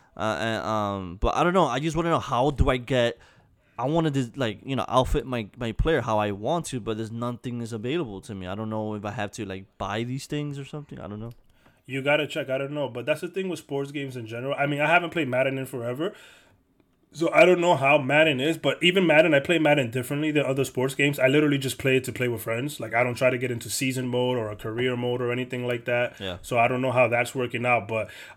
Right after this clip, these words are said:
Speaker 2: I've been so turned off with, by sports games recently, because it's literally, like, at this point, if that's what you're gonna do with every release, just release one fucking game and update it all the fucking time, because all you're doing is charging people sixty dollars for an entry.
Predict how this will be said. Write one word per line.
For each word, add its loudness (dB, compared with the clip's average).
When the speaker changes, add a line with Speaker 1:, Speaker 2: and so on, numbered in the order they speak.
Speaker 2:
I've 2
been 0
so 0
turned 0
off 4
with, -8
by 2
sports -6
games -6
recently, -8
because -6
it's -10
literally, -2
like, -4
at 2
this 0
point, 0
if -4
that's -2
what -4
you're -6
gonna 0
do -4
with -2
every -4
release, -6
just -2
release -8
one -6
fucking -6
game -4
and -8
update -6
it -8
all -6
the -10
fucking -12
time, -10
because -4
all 0
you're 0
doing 0
is -8
charging -2
people -4
sixty -6
dollars 0
for 0
an -4
entry. 0